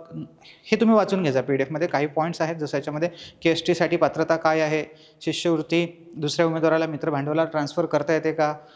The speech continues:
काही असे तुमच्या डोक्यातले डाऊट्स असतात. तर त्याच्यामुळे हे डाऊट्स जे आहे, हे तुम्ही मला आता, obviously मला माहीत आहे WhatsApp-वर विचारणार आहे आणि एवढ्यासाठी प्रत्येका-, वि-, प्रत्येकासोबत म्हणजे रिप्लाय देणं पॉसिबल नाही होत, म्हणून ही पीडीएफ तुम्हाला भेटून जाईल. हे पीडीएफ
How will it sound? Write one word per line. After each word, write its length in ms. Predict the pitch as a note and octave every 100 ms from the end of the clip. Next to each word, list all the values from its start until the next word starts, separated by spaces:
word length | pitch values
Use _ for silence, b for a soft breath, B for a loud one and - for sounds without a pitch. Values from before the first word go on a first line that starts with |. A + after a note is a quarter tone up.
| B
काही 180 | - F3+
असे 120 | F#3+
तुमच्या 220 | G#3+ G3+ G#3
डोक्यातले 280 | G3 G3+
डाऊट्स 280 | G3 D3 C3+
असतात. 240 | C3 - G#2+
तर 40 |
त्याच्यामुळे 400 | D3 E3 G3 G3+
हे 120 | G3 G#3
डाऊट्स 320 | F3 F#3 G3
जे 120 | F#3
आहे, 340 | F3+ E3+ F#3
हे 200 | C3+ D3+
तुम्ही 220 | F3 F#3 F#3+
मला 220 | F3+ F3+
आता, 220 | F3 F3+
obviously 280 | D3+ F3+ F#3+
मला 160 | F#3 F3
माहीत 180 | F3
आहे 100 | F#3
WhatsApp-वर 380 | F3+ D#3+ E3+ E3+
विचारणार 440 | E3 C#3+ E3 D#3+ E3
आहे 140 | D#3
आणि 160 | E3 D#3
एवढ्यासाठी 560 | D3 E3 E3+ D#3+ F3 F3+ B B B
प्रत्येका-, 460 | C#3+ - E3+ F#3 F3+
वि-, 120 | D#3 -
प्रत्येकासोबत 540 | - D3 F3+ F3 F3 E3+
म्हणजे 280 | F3+ F3+ F3
रिप्लाय 280 | D3 F3
देणं 180 | E3 E3+
पॉसिबल 360 | E3 D3 D#3+ D#3+
नाही 120 | D#3+
होत, 80 | D#3+
म्हणून 160 | D#3+ E3
ही 140 | C#3+
पीडीएफ 380 | E3+ E3+ D#3+ F3+ F3+
तुम्हाला 240 | F3 F3
भेटून 280 | D#3+ D#3 D#3+
जाईल. 200 | D#3+ - - B B B -
हे 60 |
पीडीएफ 280 | D3+ D#3 E3